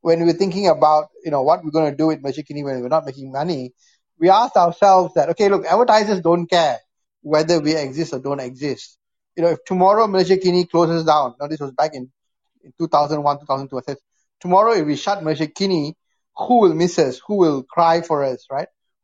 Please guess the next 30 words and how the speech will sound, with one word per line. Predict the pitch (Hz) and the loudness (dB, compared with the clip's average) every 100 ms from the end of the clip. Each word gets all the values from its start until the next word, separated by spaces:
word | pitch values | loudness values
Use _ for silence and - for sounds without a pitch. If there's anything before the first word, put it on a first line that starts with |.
| - | -2
Who | |
will | 202 170 - | 0 0 0
say | 185 180 | 2 2
that, | 151 139 | 2 0
'Oh, | 185 185 | 2 4
I | 170 151 | 4 2
don't | 170 | 2
want | 170 160 | 2 0
Malaysia | 143 165 | -6 -8
Kini | 147 147 | -10 -10
to | 123 | -6
die'?" | 131 127 120 - _ _ _ _ _ | -4 -4 -6 -14 _ _ _ _ _
And | 151 156 151 147 | -2 0 0 -4
we | 151 165 | -4 0
felt | 196 202 | 2 2
that | 160 185 | 2 0
end | |
of, | 214 208 - | -2 -2 -6
end | 220 | -6
of | 185 | -2
the | 180 | 0
day, | 202 | 2
these | 185 165 | 2 2
are | 143 131 135 | 2 2 0
our | 135 139 | -2 -4
readers, | 143 170 170 170 151 | -2 0 2 0 0
our | 135 131 | -8 -8
subscribers, | 127 139 _ 151 151 151 147 | -10 -16 _ 0 0 -4 -6
our | 135 135 | -8 -10
supporters. | - - 156 - - - | -16 -8 -8 -6 -12 -16